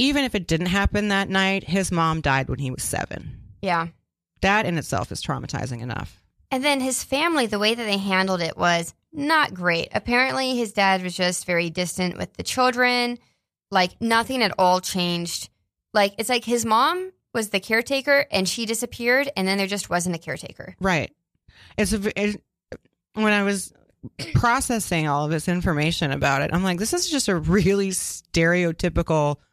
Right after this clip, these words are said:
Speaker 1: rich way of handling a trauma. Ignore it, ignore it, it'll go away.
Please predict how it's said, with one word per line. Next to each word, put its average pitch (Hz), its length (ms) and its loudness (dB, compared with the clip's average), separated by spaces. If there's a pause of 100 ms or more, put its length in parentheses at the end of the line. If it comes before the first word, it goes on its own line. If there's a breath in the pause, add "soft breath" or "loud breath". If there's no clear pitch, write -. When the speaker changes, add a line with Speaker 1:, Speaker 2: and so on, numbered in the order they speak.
(440)
Speaker 1:
rich 160 500 2
way 151 460 4
of - 100 -2
handling 160 920 0 (1000)
a 165 80 2
trauma. - 720 -2 (400)
Ignore 202 420 4
it, 233 240 0 (340)
ignore 180 380 2
it, 185 220 0
it'll 156 140 -2
go 160 220 2
away. 147 440 2